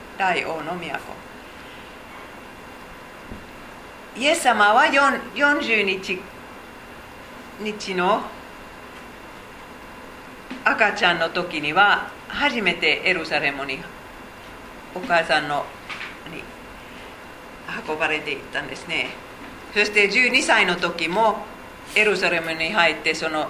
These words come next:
その神殿はどれほど愛している、うん、お-、おられたのか示してくださったんです。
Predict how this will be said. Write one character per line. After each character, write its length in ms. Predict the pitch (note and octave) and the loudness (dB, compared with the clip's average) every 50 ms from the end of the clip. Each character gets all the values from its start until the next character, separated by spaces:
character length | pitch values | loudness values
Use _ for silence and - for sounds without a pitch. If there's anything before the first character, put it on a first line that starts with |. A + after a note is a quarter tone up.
| - - | -4 -8
そ 160 | - - F3+ | -4 -4 0
の 160 | F3 E3 D#3+ | 0 0 0
神 440 | - - - - - C4 C4 B3 A3 | -2 -4 -6 -2 0 0 0 0 4
殿 240 | A3 G3+ G#3+ B3 D#4+ | 4 4 4 6 6
は 120 | F#4 E4 | 6 6
ど 120 | - B3 A3+ | 8 8 8
れ 160 | G#3 F#3 F3 | 8 8 6
ほ 120 | - F3 | 4 2
ど 220 | E3+ D#3+ D3 - - | 2 2 2 4 6
愛 200 | F#3 F#3 F3 - | 6 6 4 2
し 60 | - | 0
て 160 | - D3+ D3 | -2 -2 -2
い 20 | |
る、 80 | D#3 - - - - - - - - - - - - - - - - - - - - - - - - - - - - - - | -2 -2 -4 -12 -16 -16 -16 -16 -16 -16 -16 -16 -16 -16 -16 -16 -16 -16 -16 -16 -16 -14 -14 -14 -14 -14 -16 -16 -14 -8 -6
う 1400 | - E3 D#3+ D3 C#3+ - - - - - - - - - - - - - - - - - - E3+ - - - | -2 0 0 0 0 -2 -4 -6 -10 -14 -14 -14 -16 -16 -16 -16 -16 -16 -16 -16 -16 -10 -10 -10 -8 -6 -2
ん、 20 | F3+ | 2
お-、 20 | G#3 | 6
お 20 | |
ら 120 | G3 F3 E3+ | 6 6 6
れ 80 | E3 | 4
た 160 | E3 E3+ E3 D#3 | 2 2 2 4
の 160 | D3+ D#3 D3+ | 2 0 0
か 360 | - - A3+ G#3 D#3+ - - - - - - - - - | 4 6 6 6 6 4 0 -6 -10 -14 -14 -14 -14 -12
示 320 | - - - F3+ F3 D#3 - | -10 -4 -2 0 0 0 -2
し 40 | |
て 100 | - - | -4 -8
く 100 | C3+ - | -10 -8
だ 100 | - C3 | -8 -8
さ 120 | - - A#2 | -6 -8 -10
っ 20 | |
た 140 | - - C3 | -8 -8 -10
ん 80 | - - | -10 -10
で 60 | - | -14
す。 80 | - | -16